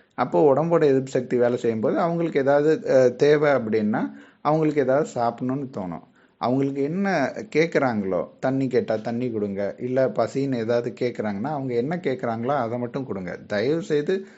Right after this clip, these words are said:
ஸ்டாண்டர்ட் ப்ரொசீஜருங்கிற பேர்ல பாலு, பிரெட்டு, அஹ், வேற கஞ்சின்னு கொடுக்காதீங்க. அவங்க ஏதாவது கேட்டா கொடுங்க,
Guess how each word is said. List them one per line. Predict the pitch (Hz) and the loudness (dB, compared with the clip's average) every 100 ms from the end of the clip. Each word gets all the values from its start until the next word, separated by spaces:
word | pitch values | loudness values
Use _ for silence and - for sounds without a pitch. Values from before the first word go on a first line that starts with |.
| _ | _
ஸ்டாண்டர்ட் | - 131 120 151 165 156 139 | -8 -2 -2 0 0 0 -2
ப்ரொசீஜருங்கிற | 127 135 135 135 131 120 | -2 0 0 0 0 0
பேர்ல | 123 123 143 139 | 0 0 0 0
பாலு, | 120 113 120 127 139 131 | 0 2 0 0 0 0
பிரெட்டு, | 123 113 127 139 143 - - _ - | 0 0 0 0 0 -6 -20 _ -2
அஹ், | 123 120 | 2 4
வேற | 123 123 120 | 6 6 6
கஞ்சின்னு | 117 127 135 135 135 131 | 4 0 2 0 0 0
கொடுக்காதீங்க. | 127 110 110 101 92 82 - | -2 0 0 0 -4 -8 -10
அவங்க | - 110 139 127 | -8 -4 -2 0
ஏதாவது | 113 82 98 131 165 165 | 0 0 2 2 2 0
கேட்டா | 135 143 165 | 0 2 2
கொடுங்க, | 175 147 123 110 156 240 | 2 0 -2 -2 -4 -6